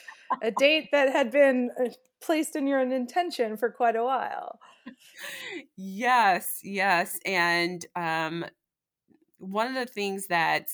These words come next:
Speaker 2: you know, maybe we'll, we'll get to in this
Speaker 1: Yeah.
Speaker 2: discussion is what it looks like to prepare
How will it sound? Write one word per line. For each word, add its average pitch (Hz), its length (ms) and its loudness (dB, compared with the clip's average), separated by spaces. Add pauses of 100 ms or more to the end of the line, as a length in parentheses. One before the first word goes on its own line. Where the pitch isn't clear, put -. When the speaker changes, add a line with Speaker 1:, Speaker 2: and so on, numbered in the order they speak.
(120)
Speaker 2:
you 165 120 -8
know, 143 140 -8
maybe 160 260 -8
we'll, 147 420 -6
we'll 156 180 -10
get 170 220 -8
to 151 160 -10
in 139 100 -10
this 143 160 -12
Speaker 1:
Yeah. 190 160 -14
Speaker 2:
discussion 160 500 -6
is 143 640 -6 (540)
what 180 260 0
it 156 100 -2
looks 185 340 -4
like 160 240 -2
to 196 160 -8
prepare 180 800 -6